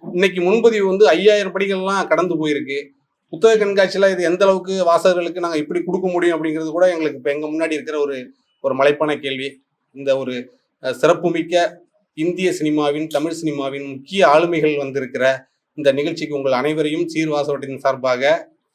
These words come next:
அஹ், அன்போடு அழைக்கிறேன். அப்புறம் அதை தாண்டி ஒரே ஒரு விஷயம் நான் குறிப்பா அதை மட்டும் சொல்லணும்.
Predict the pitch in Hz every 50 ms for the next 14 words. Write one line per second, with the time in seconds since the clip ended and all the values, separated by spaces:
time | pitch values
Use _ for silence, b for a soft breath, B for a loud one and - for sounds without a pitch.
0 | _ _ _ _ - 127 123 123 120 127 143 147 156 160 156 139 135 127 123 -
1 | 131 139 151 - - 131 123 135 120 131 151 160 156 160 160 165 175 175 190 220
2 | 220 214 196 _ _ _ _ _ _ _ _ _ _ _ _ _ _ - _ _
3 | - 139 165 202 202 196 175 - 190 165 156 156 151 151 151 170 156 147 151 156
4 | 151 151 151 156 147 139 135 135 143 160 170 -